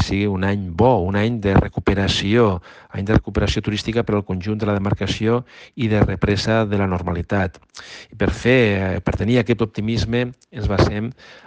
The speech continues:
amb les, eh, dades recentment publicades per l'Institut Nacional d'Estadística, referents al bon comportament turístic que han tingut la nostra oferta, eh, de la que destacaríem el sector d'hoteleria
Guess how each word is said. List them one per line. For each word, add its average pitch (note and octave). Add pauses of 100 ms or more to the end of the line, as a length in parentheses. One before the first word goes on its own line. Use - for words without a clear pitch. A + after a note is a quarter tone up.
amb G2
les, F#2+
eh, F#2
dades G2+
recentment F#2
publicades F#2+
per G2
l'Institut F#2
Nacional F2+
d'Estadística, A2+ (380)
referents G#2
al G2
bon A#2
comportament G2+
turístic G2
que G2+
han F#2+
tingut F#2+ (260)
la F#2
nostra F#2
oferta, F2+ (680)
eh, G2+
de G2+
la G#2
que G#2+
destacaríem G#2 (100)
el F#2+
sector G2
d'hoteleria G2